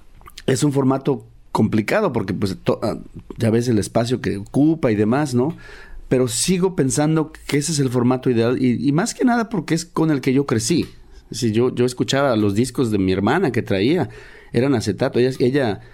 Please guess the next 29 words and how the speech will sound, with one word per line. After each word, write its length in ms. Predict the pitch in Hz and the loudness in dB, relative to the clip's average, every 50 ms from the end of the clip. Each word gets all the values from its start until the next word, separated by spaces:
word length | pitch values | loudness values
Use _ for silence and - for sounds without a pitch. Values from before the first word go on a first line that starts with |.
| - - - | -12 -4 -2
mi 100 | 123 117 | 0 0
padre 260 | 113 143 160 196 196 | 2 2 2 2 2
no 140 | 175 160 139 | 0 0 0
tenía, 640 | 139 123 120 120 123 123 117 104 95 90 90 87 | 0 0 2 2 2 2 2 0 0 -2 -2 -2
no 140 | 95 104 117 | 0 2 2
le 80 | 123 127 | 2 2
interesaba 460 | 120 117 117 104 95 - 117 117 110 | 0 0 -2 -2 0 0 0 0 0
comprar 380 | 117 107 92 87 107 101 95 87 | 0 -2 0 0 0 0 0 2
discos, 600 | 92 90 - - - - 85 - - - - - - | 0 0 -2 -6 -12 -12 -12 -12 -14 -14 -14 -8 -2
ni, 160 | 131 110 101 | 0 2 2
no 220 | 90 98 101 104 | 2 2 2 2
teníamos, 580 | 107 113 101 101 113 127 113 95 - - - - - - | 2 2 2 2 2 2 2 0 -2 -8 -16 -18 -16 -14
con, 240 | - - - - - | -12 -8 -8 -8 -6
con 140 | - - 101 | -2 0 0
mi 80 | 101 | 2
padre 280 | - 143 147 165 156 135 | 2 2 0 2 2 0
no, 180 | 131 131 - - | 0 0 -2 0
no, 380 | - 117 123 120 107 98 - - - - - - - - - - | 0 2 2 2 0 -2 -6 -10 -18 -20 -20 -20 -20 -18 -10 -6
no 80 | 120 | -4
teníamos 380 | 113 113 110 110 110 113 110 98 | -2 0 2 2 2 2 2 2
dónde 180 | 104 107 110 107 | 2 2 2 0
pa-, 180 | - 92 87 - 87 - - - - | -2 -4 -4 -4 -4 -6 -6 -6 -6
una 440 | - 78 - - 110 110 113 110 113 | -6 -4 -2 0 2 2 2 0 0
consola 440 | 101 90 87 - - 110 110 104 | -2 -2 -2 0 0 0 0 0
que 80 | - 92 | 0 0
la 80 | 87 87 | 0 2
llamábamos, 480 | 87 90 98 101 92 85 82 82 80 | 2 2 2 2 2 0 -2 -2 -2
¿no? 180 | 90 92 90 85 | -2 -2 -2 -2
Para, 320 | - 82 82 87 90 - | -4 -6 -6 -6 -10 -14